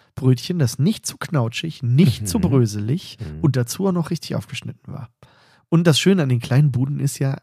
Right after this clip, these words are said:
Speaker 1: man kann den Senf auch zitzen, was ja immer noch die beste Methode ist, um ihn zu verteilen. Man
Speaker 2: Ja.
Speaker 1: merkt also irgendwie rundum gelungenes Wursterlebnis, weshalb ich auch vier von fünf Kartoffeln vergeben habe.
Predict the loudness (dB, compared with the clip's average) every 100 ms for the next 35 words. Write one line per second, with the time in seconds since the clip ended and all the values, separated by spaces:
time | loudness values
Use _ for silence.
0 | -2 0 0 0 0 0 0 -2 -4 -10
1 | -12 -10 -10 -8 -4 -2 -2 -4 -10 _
2 | _ -8 -4 -2 2 2 2 -2 -2 -2
3 | -2 -2 -2 -2 0 0 0 -2 -4 -6
4 | -14 -20 _ -6 -4 -4 -6 -8 -8 -8
5 | -10 -10 -12 _ _ _ _ 2 4 4
6 | 4 2 2 4 6 6 6 0 -2 -2
7 | -6 -4 -2 -2 -4 -12 _ 0 2 0
8 | -8 _ -2 6 6 6 6 4 2 0
9 | -4 -4 -4 -4 -4 -6 -4 -2 -2 0
10 | -2 -2 -6 -4 -8 -8 -8 -8 -8 -8
11 | -8 -10 -8 -4 -4 -4 -8 -6 -4 -6